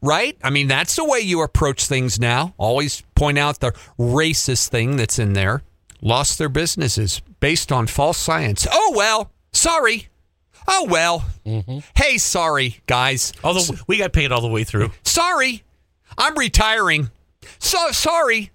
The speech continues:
Speaker 1: Oh, yeah, well, I know it affected you. Sorry. Remember, we did our Restaurant Possible promotion. Remember that? To help
Speaker 2: Mm-hmm.
Speaker 1: those restaurants out?
Speaker 2: Yep.
Speaker 1: Sorry. Yeah, well, you just move on.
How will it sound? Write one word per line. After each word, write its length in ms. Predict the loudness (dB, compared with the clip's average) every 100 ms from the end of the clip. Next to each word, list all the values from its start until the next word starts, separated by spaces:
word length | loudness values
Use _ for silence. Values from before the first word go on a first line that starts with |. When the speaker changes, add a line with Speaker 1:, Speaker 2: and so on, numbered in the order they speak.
| -2
Speaker 1:
Oh, 240 | 2 2 2
yeah, 360 | 0 2 2
well, 280 | 2 2 2
I 140 | 2
know 160 | 0 0
it 60 | 0
affected 480 | -2 -2 -2 -2 -2
you. 80 |
Sorry. 400 | -2 0 2 0 -2 -2
Remember, 260 | -2 0
we 160 | 0 0
did 200 | 0 0
our 140 | 0
Restaurant 480 | 2 0 0 -2 2
Possible 480 | 2 2 0 -2 0
promotion. 600 | 0 0 0 0 -2 -2
Remember 340 | 0 0 0
that? 260 | 0 -2 -2
To 100 | 0
help 140 | 2 2
Speaker 2:
Mm-hmm. 60 |
Speaker 1:
those 220 | 0 -2
restaurants 540 | -2 -2 -4 -6 -4 -4
out? 240 | -4 -6 _ _
Speaker 2:
Yep. 140 | -16 -16 -6
Speaker 1:
Sorry. 560 | -2 0 0 -2 -4 _ _ _ _ _ _ _ -20 _ _
Yeah, 380 | -4 -2 0 -2
well, 260 | -2 -2 -2
you 160 | -4
just 260 | -4 -4 -2
move 220 | -4 -2
on. 280 | -2 -2 -4